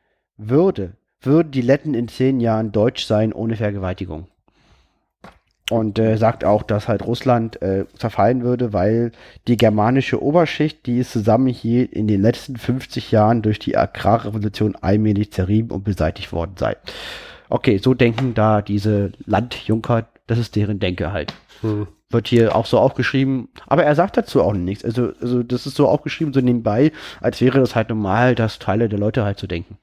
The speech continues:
Speaker 1: Ja.
Speaker 2: Ja, ist halt, ist halt auch ein Zeitzeugnis.
Speaker 1: Ja. Und, ähm,
Speaker 2: Er hat's ja auch bewusst aufgeschrieben, als, nicht, nicht als sein persönliches Tagebuch, sondern dass man das auch wirklich später mal liest und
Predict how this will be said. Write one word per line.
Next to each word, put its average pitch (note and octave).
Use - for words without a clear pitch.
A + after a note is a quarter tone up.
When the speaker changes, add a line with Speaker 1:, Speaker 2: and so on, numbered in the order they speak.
Speaker 1:
Ja. F#2
Speaker 2:
Ja, A2
ist A#2
halt, A#2
ist -
halt B2
auch A2+
ein B2
Zeitzeugnis. -
Speaker 1:
Ja. C3
Und, B2
ähm, A2
Speaker 2:
Er A#2
hat's -
ja C3
auch B2+
bewusst A2+
aufgeschrieben, A#2+
als, A2+
nicht, B2
nicht B2
als A2+
sein A2+
persönliches A#2
Tagebuch, C3
sondern A#2+
dass -
man A#2+
das A#2
auch A2+
wirklich A2+
später A#2
mal G2+
liest C3
und A#2+